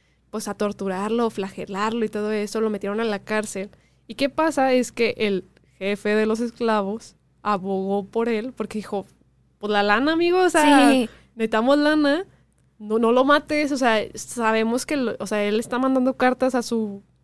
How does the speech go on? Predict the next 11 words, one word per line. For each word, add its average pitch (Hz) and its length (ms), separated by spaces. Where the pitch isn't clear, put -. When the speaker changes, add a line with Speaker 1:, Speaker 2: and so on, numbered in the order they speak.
Speaker 1:
no 202 240
sé, 208 220
a 208 100
su 208 140
cabecilla, 233 720
lo 208 100
van 214 240
a 226 40
mandar 269 320
por 202 180
él, 226 220